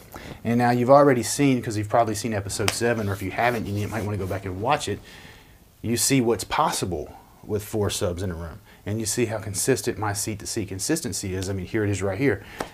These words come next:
I mean, that's, uh, you're, if you beat that, you know,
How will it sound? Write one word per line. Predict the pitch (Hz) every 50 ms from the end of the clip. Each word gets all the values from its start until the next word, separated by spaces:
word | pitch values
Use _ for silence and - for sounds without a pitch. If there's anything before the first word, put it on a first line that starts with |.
| -
I | - 98
mean, | 95 92 92
that's, | 92 110 120 - -
uh, | 156 147 127 110 101 - - - - -
you're, | 117 131 113 104 - - - - - - -
if | - 95 104 113
you | 127 156
beat | 139 107 139 143 147 143 -
that, | 127 127 120 110 101 -
you | 107 107 104
know, | 104 101 98 92